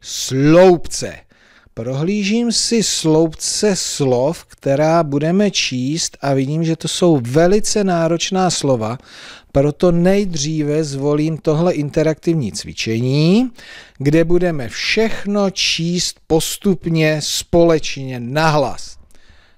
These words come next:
Jdeme na první slabiku. Žel. A použijeme ve slově.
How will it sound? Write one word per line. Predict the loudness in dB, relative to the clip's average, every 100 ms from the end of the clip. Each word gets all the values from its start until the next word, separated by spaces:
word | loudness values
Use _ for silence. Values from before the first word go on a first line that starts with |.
| -18
Jdeme | -12 -10 -8
na | -2
první | 0 0 0
slabiku. | 2 2 2 0 -4 -14 -20 _ _ _ _
Žel. | -4 -2 0 2 6 8 8 6 0 -8 -16 -20 _ _ _ _ _ _ _ _ _ _ _ _ -20
A |
použijeme | -12 0 2 4 4 4 4 2
ve | 0
slově. | -2 -6 -10 -14